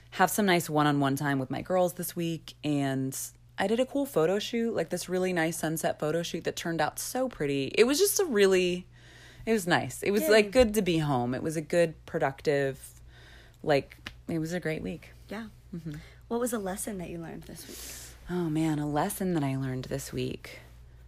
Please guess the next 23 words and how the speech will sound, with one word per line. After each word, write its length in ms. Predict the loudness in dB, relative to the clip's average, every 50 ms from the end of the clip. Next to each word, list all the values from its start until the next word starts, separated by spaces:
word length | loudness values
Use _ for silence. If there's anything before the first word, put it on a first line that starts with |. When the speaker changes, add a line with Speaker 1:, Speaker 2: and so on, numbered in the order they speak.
| -20 -20 -20 -20 -20 -20 -20 -20 -20 -20 -20 -20 -20 4 10
Speaker 1:
Okay. 400 | 10 12 12 12 8 6 6 0 -6 -14 -20 -20 -20 -20 -20 -20 -20 -2 4
This 300 | 6 6 6 6 4 2
was 180 | 2 2 2 2
my, 460 | 2 2 4 4 4 2 2 0 -4 -8 -16 -20 -20 -20 -20 -20 -20 -20 -16 6 10
I 200 | 12 12 12 12
had 200 | 12 10 10 10
a, 240 | 12 10 8 8 4 2
I 140 | 2 2 4
don't 140 | 4 4
even 160 | 6 6 8 8
know 100 | 8 8
if 60 | 8
this 180 | 4 4 2
was 100 | 2 2
a 80 | 4 4
lesson 500 | 6 8 8 8 8 6 4 2 2 4
or 80 | 2 2
just 200 | 2 0 0 0
something 240 | 0 0 0 0
that 100 | 0 0
was 140 | -2 -2 -2
a 40 | -4
challenge. 680 | -4 -2 0 2 2 2 2 2 0 -2 -2 -6 -8